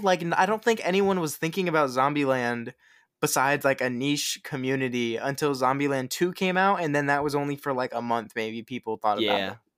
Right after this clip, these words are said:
Speaker 2: That's, yeah, that's real. There's no real Zombieland fans out there.
Speaker 1: No.
Speaker 2: Um,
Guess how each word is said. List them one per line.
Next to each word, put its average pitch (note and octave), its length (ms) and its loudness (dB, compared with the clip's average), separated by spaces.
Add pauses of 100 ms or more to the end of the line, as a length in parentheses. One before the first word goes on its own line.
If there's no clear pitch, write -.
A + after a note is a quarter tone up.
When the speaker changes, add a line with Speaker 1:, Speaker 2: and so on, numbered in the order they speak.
(140)
Speaker 2:
That's, F3 300 -2
yeah, F3+ 400 4
that's E3+ 280 -2
real. A2 360 -2 (220)
There's D#3 200 -2
no E3 160 8
real B2+ 300 4
Zombieland G2 640 -2
fans E2+ 280 -8
out C#2 240 -10
there. B1 260 -14 (340)
Speaker 1:
No. B2+ 400 -4 (600)
Speaker 2:
Um, A2 460 0